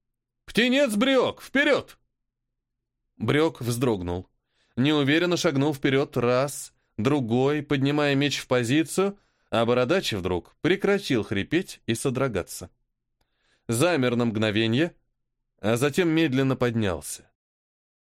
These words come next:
Теперь замер Бриок, не дойдя до бородача шести шагов. Тот же,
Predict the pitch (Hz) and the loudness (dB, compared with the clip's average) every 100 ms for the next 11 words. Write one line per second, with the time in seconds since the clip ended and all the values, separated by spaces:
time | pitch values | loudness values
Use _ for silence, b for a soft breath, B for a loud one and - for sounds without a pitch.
0 | _ - 139 101 127 156 131 139 143 147 | _ -2 -2 2 0 0 0 0 2 0
1 | 131 127 147 139 107 85 - 92 104 113 | 0 0 2 2 0 -2 -8 -6 -2 0
2 | 123 117 131 143 139 139 131 123 - 123 | 0 2 0 0 0 0 0 0 0 -2
3 | - 120 - 107 - 92 85 - - _ | -2 -4 -2 -4 -2 -4 -4 -8 -18 _
4 | _ _ _ _ _ _ _ _ - 151 | _ _ _ _ _ _ _ _ -4 0
5 | 196 123 95 71 - | 0 -2 -6 -6 -10